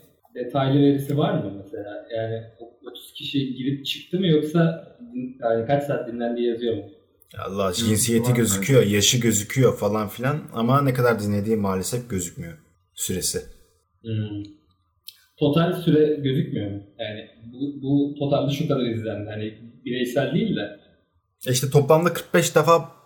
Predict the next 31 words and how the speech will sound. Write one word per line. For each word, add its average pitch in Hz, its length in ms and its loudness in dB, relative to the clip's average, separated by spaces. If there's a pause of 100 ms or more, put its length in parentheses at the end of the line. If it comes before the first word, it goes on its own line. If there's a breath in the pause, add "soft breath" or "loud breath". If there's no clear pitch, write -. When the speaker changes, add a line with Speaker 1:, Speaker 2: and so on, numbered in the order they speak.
Speaker 2:
kırk - 200 -14
beş 143 140 6
ya 143 80 4
da 135 60 4
elli 131 160 4
küsur, 117 200 2
hatırlamıyorum, 104 460 2
basıldı 107 400 4
diyor 92 140 0 (480)
bölüme. 98 320 0
Speaker 1:
Hmm. 98 200 -2 (720)
İyi, 117 260 2
gayet 110 340 -2
yeterli. 113 240 0 (160)
Speaker 2:
Ya 131 60 8
play-, 151 160 6
plays 135 340 2
olarak 110 320 4
geçiyor 95 280 -4
yani. 87 240 -6 (760)
Speaker 1:
Ya 117 180 2
benim, 151 400 4
benim 143 280 6
dinlemediğimi 151 600 4
düşünürsek - 720 2 (360)
benim 135 260 -4
dışında 127 300 -10
kırk - 200 -20
beş 131 200 -4
kişi - 200 -10
iyi. 165 360 -4